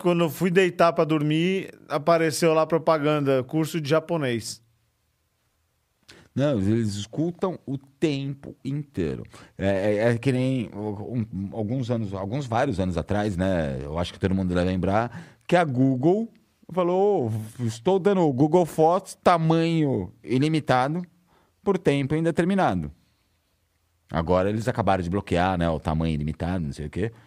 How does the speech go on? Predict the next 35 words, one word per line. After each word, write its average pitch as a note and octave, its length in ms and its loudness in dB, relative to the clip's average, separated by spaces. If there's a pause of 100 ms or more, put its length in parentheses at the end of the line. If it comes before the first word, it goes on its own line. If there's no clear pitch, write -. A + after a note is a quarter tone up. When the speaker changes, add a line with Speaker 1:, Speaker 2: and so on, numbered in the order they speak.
(140)
Speaker 1:
É - 80 -10
que C#3+ 80 -6
já C#3 140 0
treinaram D3+ 400 -2
o - 40 -2
robô D3+ 260 0
dele, C#3 220 -2
Speaker 2:
Pra C3 100 2
Speaker 1:
né? - 40 0
Speaker 2:
treinar C3 300 2
o A2 40 4
robô, D3 460 2
a, F3 320 0 (200)
co-, F3+ 180 0
reconhecer E3 640 2
o A2 100 2
que - 80 -2
é A#2 60 0
paisagem, C3 560 0
o - 20 -4
que - 200 0
é C#3 40 6
rosto, B2 340 0
o F2+ 40 -10
que - 180 -12
é A#2+ 60 -2
carro. C3 400 -4 (340)
Eles G#3+ 220 0
deram G3 280 2
isso G3 120 -4
só A#3 80 2
pra A#3+ 100 -2
treinar B3+ 240 2
o C#4 40 4
robô. E3+ 300 2